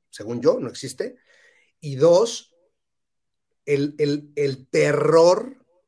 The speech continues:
latinoamericano al fracaso. O sea, me parece que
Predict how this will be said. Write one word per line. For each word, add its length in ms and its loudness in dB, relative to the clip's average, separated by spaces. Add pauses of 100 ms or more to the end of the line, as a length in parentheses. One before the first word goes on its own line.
(520)
latinoamericano 1400 -4
al 160 -12
fracaso. 600 -18 (160)
O 60 -20
sea, 160 -10
me 160 -12
parece 460 -8
que 340 -8